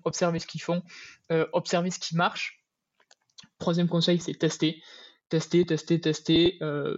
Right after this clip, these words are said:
essayer de vous renouveler tout le temps, euh, essayer, en fait, tester, ça vous permet d'itérer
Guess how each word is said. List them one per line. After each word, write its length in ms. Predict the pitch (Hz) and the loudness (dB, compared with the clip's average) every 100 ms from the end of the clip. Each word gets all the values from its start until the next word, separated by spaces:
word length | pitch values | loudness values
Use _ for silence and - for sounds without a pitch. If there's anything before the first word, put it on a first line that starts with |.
| - | -2
essayer 300 | 165 - 196 | -2 2 2
de 80 | 156 | 2
vous 100 | 160 | 2
renouveler 460 | 170 170 160 165 165 | 4 4 6 4 2
tout 140 | 196 | 0
le 60 | 185 | 0
temps, 240 | 165 170 - - _ - 160 | 0 -2 -4 -20 _ -6 -2
euh, 380 | 156 156 151 - | 0 -2 -4 -2
essayer, 600 | 175 - 190 185 202 196 | -4 0 0 2 2 2
en 80 | 160 | 0
fait, 100 | 165 | -4
tester, 340 | - 160 - | -2 -4 -2
ça 100 | 175 | -4
vous 60 | 151 | -2
permet 220 | 151 151 | -4 -4
d'itérer 500 | 151 - 165 170 226 | -6 -4 0 0 -4